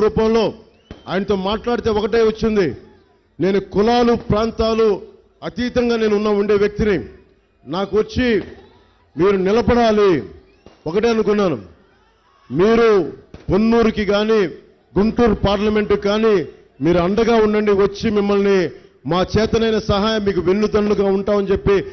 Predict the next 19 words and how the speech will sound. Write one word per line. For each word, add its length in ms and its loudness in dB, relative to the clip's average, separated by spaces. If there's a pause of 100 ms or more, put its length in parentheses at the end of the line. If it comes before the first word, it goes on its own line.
(240)
ఇంత 160 -2
మండు 360 2 (100)
టెండలో 320 2
కూడా, 340 0 (880)
ఇంత 120 -6
మండు 280 0
టెండలో 320 0
కూడా 140 2
ఎందుకు 240 0
వచ్చామంటే 520 0 (560)
బలమైన 360 2 (120)
నాయకులు 320 2 (100)
కావాలి, 320 2 (680)
మన 140 0
సహజ 320 2
వనరుల్ని 440 0
కాపాడుకునే 560 -2
నాయకులు 400 -2
కావాలి. 420 0